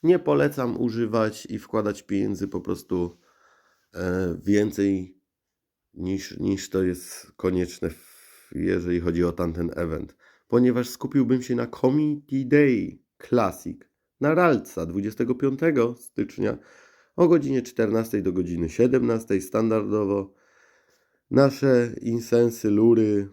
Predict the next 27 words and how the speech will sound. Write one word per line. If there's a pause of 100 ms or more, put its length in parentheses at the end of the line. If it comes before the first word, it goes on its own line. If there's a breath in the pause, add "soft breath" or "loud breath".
trwają
trzy
godziny,
dystans
na
klucie
jajek
jedna
czwarta. (680)
I
oczywiście
nie
zapomnijmy
o
snapshotach,
czyli
tak
zwanych
fotopułapkach,
fotobombach, (640 soft breath)
e,
z
naszego
buddy
do
pięciu
sztuk.